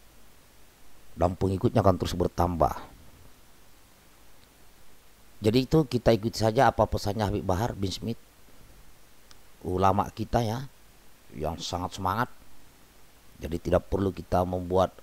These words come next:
suatu gerakan-gerakan yang sekiranya malah, eh, merusak nama baik, eh, ulama kita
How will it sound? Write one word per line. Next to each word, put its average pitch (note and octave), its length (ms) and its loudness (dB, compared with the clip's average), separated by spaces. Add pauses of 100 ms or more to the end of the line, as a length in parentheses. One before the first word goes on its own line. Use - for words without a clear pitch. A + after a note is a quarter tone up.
suatu F2+ 320 -2
gerakan-gerakan F2 960 -2
yang F2+ 160 2
sekiranya F#2+ 880 6 (1500)
malah, F2+ 480 6 (1600)
eh, C#2 480 -4 (320)
merusak G2 480 2 (160)
nama F#2 320 0
baik, F#2 320 2 (1800)
eh, D2+ 340 2 (540)
ulama F#2+ 320 2
kita G#2+ 400 -4